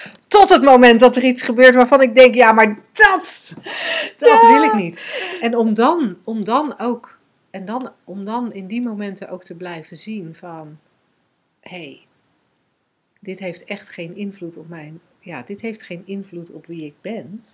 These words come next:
Speaker 1: Dit
Speaker 2: Ja.
Speaker 1: heeft geen invloed op die levensenergie." Nou, ik kan dat in sommige, eh,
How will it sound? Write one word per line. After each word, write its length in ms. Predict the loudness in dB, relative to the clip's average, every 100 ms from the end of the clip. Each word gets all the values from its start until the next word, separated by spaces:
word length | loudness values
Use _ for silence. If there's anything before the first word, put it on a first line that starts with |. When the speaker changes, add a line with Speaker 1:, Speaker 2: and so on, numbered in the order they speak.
| _ _
Speaker 1:
Dit 140 | -12
Speaker 2:
Ja. 140 | -10 -8
Speaker 1:
heeft 280 | -10 -10
geen 260 | -14 -14 -12
invloed 400 | -14 -14 -16 -16
op 120 | -16
die 120 | -14
levensenergie." 960 | -10 -10 -10 -16 -18 -18 -20 -20 -20 -20 _ _ _ _ -20 _
Nou, 260 | -6 -6 -6 _
ik 160 | -20 -12
kan 180 | -10 -10
dat 160 | -12
in 120 | -18 -18
sommige, 580 | -18 -18 -18 -18 -18 _
eh, 140 | -20